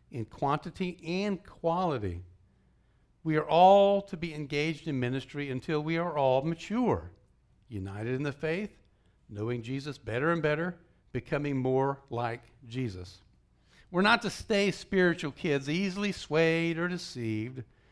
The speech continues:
but we're to grow up in all ways in Him to be like Him. All of us are to work together in our unique roles so that we can grow and bolster each other in love.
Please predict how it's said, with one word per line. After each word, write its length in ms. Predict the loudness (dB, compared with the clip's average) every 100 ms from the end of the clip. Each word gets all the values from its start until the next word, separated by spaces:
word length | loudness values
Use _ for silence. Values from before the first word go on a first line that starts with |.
| _ _ _
but 100 | -2
we're 120 | 0
to 60 | 0
grow 580 | -4 -2 4 6 6 6
up 280 | 6 4
in 160 | -2 -4 0
all 380 | 6 8 6
ways 500 | 4 2 2 -2 -6 -10
in 260 | -4 0 2
Him 540 | 0 0 -2 -2 -4 -8 -12
to 120 | -8
be 320 | -4 -2 -2 -4
like 340 | -2 -2 -2
Him. 400 | -6 -8 -8 -12 -20 _ _ _ _ _ _ _
All 360 | 0 4 6 6
of 120 | 4
us 320 | 2 -2 -6 -4
are 100 | -2
to 80 |
work 320 | 0 2 2 0
together 540 | -6 -4 -2 -2 -2 -4
in 120 | -4
our 220 | -2 -2
unique 400 | -2 -2 -2 -2
roles 480 | -2 -2 -2 -6 -12 _ _ _
so 160 | -4 -2
that 140 | -2
we 80 | -4
can 160 | -6
grow 460 | -2 0 2 2 -2 -8 _ _
and 140 | -10 -2
bolster 560 | 0 0 -2 -8 -10 -10 _ -14
each 220 | -10 -4
other 400 | -2 -2 -4 -6 _ _ _
in 200 | -8 -4
love. 400 | -4 -4 -8 -12